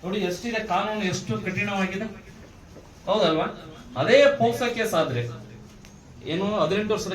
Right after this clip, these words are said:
ಕೆಳಪಟ್ಟದ ಅಂತಂದ್ರೆ ಜೀವಾವಧಿ ಶಿಕ್ಷೆ ಅಷ್ಟು ಕೊಡ್ಬೋದು. ಯಾಕೆ ಈ ಅರಿವು ಮೂಡಿಸ್ತಾ ಇದೀವಿ ಅಂತಂದ್ರೆ ಗೊತ್ತಿದೆ ಅವ್ರಿಗೆ ಹದಿನೆಂಟು ವರ್ಷದ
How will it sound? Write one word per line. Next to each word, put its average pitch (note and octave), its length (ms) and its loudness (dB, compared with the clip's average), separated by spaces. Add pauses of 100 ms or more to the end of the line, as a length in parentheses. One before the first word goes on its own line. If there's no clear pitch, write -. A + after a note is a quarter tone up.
ಕೆಳಪಟ್ಟದ G#3 460 4
ಅಂತಂದ್ರೆ D#3+ 440 0
ಜೀವಾವಧಿ G3 460 2
ಶಿಕ್ಷೆ F3 260 -6
ಅಷ್ಟು E3 240 -4
ಕೊಡ್ಬೋದು. A#2 340 -6 (3000)
ಯಾಕೆ D4+ 380 4
ಈ C4+ 140 4
ಅರಿವು B3 440 8
ಮೂಡಿಸ್ತಾ A#3 340 2
ಇದೀವಿ G#3 280 4
ಅಂತಂದ್ರೆ D#3 680 2 (320)
ಗೊತ್ತಿದೆ C4 460 10
ಅವ್ರಿಗೆ A#3 340 10
ಹದಿನೆಂಟು A#3+ 480 6
ವರ್ಷದ A3 320 2